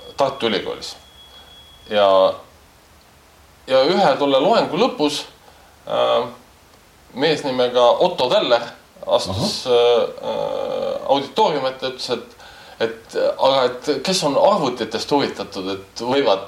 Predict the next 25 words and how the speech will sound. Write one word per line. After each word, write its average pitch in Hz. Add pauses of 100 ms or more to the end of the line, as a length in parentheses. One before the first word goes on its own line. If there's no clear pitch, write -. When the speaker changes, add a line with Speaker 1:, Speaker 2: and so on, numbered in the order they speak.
(140)
Speaker 1:
äh, 95 (260)
natukene 117
siia 101
veel 76
jääda. 73 (140)
Speaker 2:
Ahah. 135 (600)
Speaker 1:
Ja 127
noh, 190
siis -
mingisugune 175 (120)
seltskond, 170
äh, 170
jäi 254
ja 190 (420)
Otto -
Teller 170
viis 175
meid 165
siis 160
seal 147 (180)
Tähe 160
neli 143 (140)
olevas 127
õppehoones. 135
Speaker 2:
Mhm. 135